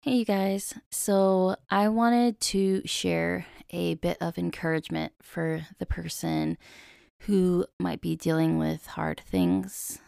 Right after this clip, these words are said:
at this point in time and who's looking for emotional healing. Um, so this is a letter that I wrote specifically just for you.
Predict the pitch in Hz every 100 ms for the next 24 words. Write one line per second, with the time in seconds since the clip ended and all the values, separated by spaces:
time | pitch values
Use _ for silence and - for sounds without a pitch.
0 | - - - 165 165 - - 233 269 -
1 | - 175 175 - 214 208 208 202 196 -
2 | - - - _ _ - 170 165 165 151
3 | 156 160 151 151 143 170 151 143 143 156
4 | 151 143 - - - - - _ _ _
5 | _ _ _ _ - 147 147 156 - 170
6 | 156 160 165 160 - 156 180 190 196 190
7 | 190 175 160 160 160 151 - - - 226
8 | - 226 220 196 190 - 190 180 175 170